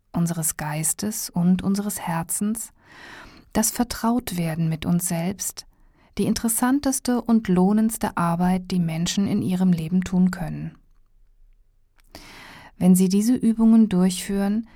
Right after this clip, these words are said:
denken Sie bitte daran, dass es keine richtigen oder falschen Antworten auf die Fragen gibt, die ich stellen werde. Die Fragen sollen Ihnen helfen, ein klareres Gewahrsein Ihres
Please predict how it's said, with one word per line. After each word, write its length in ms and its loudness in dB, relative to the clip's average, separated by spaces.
denken 300 4
Sie 140 -2
bitte 240 -6
daran, 540 -2
dass 200 -4
es 160 -6
keine 400 2
richtigen 540 0
oder 260 -2
falschen 680 -2
Antworten 680 -6
auf 300 -6
die 180 -4
Fragen 600 -6
gibt, 420 -8
die 140 -4
ich 140 -8
stellen 440 -6
werde. 380 -10
Die 80 -6
Fragen 560 4
sollen 440 2
Ihnen 340 4
helfen, 640 -4
ein 160 4
klareres 640 0
Gewahrsein 800 0
Ihres 360 -4